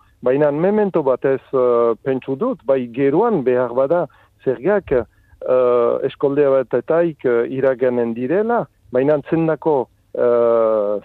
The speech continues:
zeren eta estatuan partetik diru laguntzak tipituko baitira. Ez, ez da, eh, zer nahi xaz, eh, diru laguntzak tipituko ziren,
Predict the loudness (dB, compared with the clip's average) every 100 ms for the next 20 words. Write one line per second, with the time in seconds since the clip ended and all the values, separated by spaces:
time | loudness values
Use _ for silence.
0 | -8 -4 -2 -2 -2 -2 0 0 -4 -8
1 | -8 -4 -2 -4 -6 -8 -8 -10 -8 -12
2 | -8 -8 -6 -4 -2 -2 -2 -4 -6 -6
3 | -12 -12 -8 -6 -2 -2 -2 -4 -4 -4
4 | -4 -8 _ _ -4 -4 -4 -6 -6 -4
5 | -2 0 -2 -4 -2 -2 -2 -4 -6 -12
6 | -12 -14 -14 -14 -12 -6 -4 -2 -4 -4
7 | -6 -6 -8 -10 _ _ -8 -4 -4 -4
8 | -6 -6 -4 -2 -2 -6 -10 -10 -12 _
9 | -16 -14 -12 -10 -8 -8 -6 -2 -2 -4